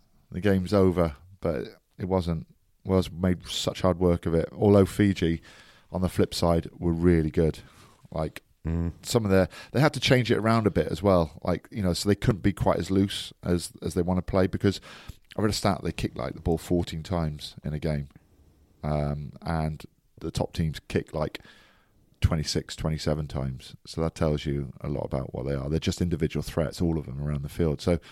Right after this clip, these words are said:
Speaker 1: they had to slow it down a little bit. They couldn't quite go from everywhere.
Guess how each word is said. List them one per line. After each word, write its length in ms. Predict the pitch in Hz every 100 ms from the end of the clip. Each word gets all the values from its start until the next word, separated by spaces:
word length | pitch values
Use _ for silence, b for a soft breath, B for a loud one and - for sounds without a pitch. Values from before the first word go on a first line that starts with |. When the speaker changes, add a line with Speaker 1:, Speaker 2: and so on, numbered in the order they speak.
| b b b b b -
Speaker 1:
they 100 | 120
had 160 | 135
to 80 | 120
slow 240 | - 113 101
it 100 | 82
down 220 | 92 92
a 40 |
little 160 | 90 87
bit. 280 | 101 104 - -
They 100 | 92
couldn't 280 | - 110 -
quite 260 | 98 73
go 200 | 104 95
from 200 | 92 90
everywhere. 560 | 87 87 87 92 104